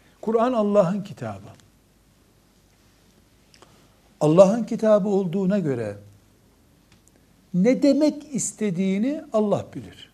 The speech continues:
Kul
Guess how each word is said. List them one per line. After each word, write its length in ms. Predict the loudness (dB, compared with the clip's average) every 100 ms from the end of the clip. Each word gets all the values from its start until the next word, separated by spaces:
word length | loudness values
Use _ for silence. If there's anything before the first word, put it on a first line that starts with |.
| _ _ _ _ _ _ _ _ _ _ _ _ _ _ _ _ _ _ _ _ _ _ _ 0
Kul 300 | 4 4